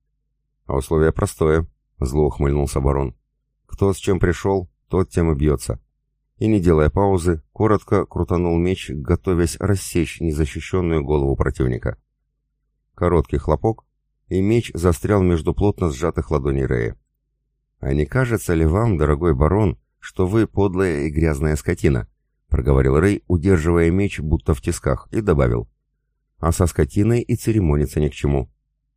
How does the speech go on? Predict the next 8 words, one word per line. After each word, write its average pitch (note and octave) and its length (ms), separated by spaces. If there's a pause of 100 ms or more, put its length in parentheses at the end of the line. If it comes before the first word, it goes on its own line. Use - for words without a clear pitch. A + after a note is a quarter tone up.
И C#2+ 180
длинным E2+ 500
круговым F2+ 480
ударом E2+ 440
ноги E2 480
смял F#2 400
стальной D#2+ 420
нагрудник, E2+ 600